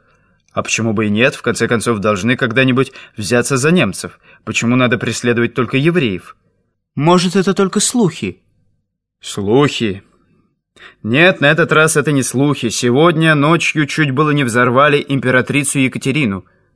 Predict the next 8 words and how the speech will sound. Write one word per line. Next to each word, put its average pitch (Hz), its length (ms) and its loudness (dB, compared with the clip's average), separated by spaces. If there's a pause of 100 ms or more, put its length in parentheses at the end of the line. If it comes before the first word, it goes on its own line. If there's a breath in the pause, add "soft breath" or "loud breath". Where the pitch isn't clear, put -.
(400)
А 117 100 -2
при 123 140 -2
чем 143 200 0
тут 123 200 -2
немцы?" 101 500 -2 (1040)
"Злоумышленник 139 1120 2
Мичман 117 580 0
Фок - 480 -2